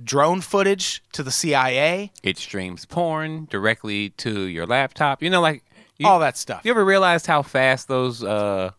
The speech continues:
Speaker 2: pop-up ads load now? Like, with full H D video for, like,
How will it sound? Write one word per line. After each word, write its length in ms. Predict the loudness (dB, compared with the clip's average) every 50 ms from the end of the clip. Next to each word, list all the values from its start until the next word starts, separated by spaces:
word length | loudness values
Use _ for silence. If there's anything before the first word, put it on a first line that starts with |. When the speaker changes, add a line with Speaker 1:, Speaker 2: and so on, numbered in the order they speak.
| _ -2
Speaker 2:
pop-up 400 | 0 0 0 0 -2 -6 -4 -2
ads 440 | -2 0 0 0 -2 -6 -10 -20 -18 -8
load 380 | -2 0 0 0 0 -2 -2 -2
now? 300 | -2 -2 -2 -4 -8 -12 _ _ _ -2
Like, 240 | 0 0 0 0 -2
with 140 | -2 -4 -2
full 320 | -2 0 2 4 4 2 2
H 240 | 2 0 0 0 -2
D 200 | -2 -2 -2 0
video 480 | 0 0 2 2 4 4 4 4 4
for, 240 | 2 2 0 -2 0
like, 280 | 2 2 0 0 -2